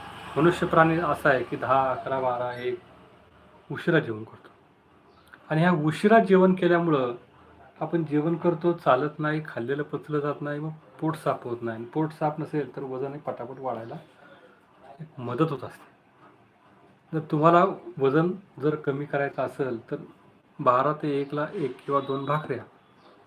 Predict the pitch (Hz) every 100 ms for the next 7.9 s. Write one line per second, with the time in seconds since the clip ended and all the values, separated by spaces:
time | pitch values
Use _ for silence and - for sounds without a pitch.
0 | - - _ - 131 143 147 151 - 139
1 | - 156 147 147 143 135 131 - 139 135
2 | 135 127 127 127 104 - - - - -
3 | - - - - - - 143 165 - -
4 | - - - - - - - - - -
5 | - - - - - - - 127 156 -
6 | - - - - - - - - - -
7 | - - - 127 160 175 175 156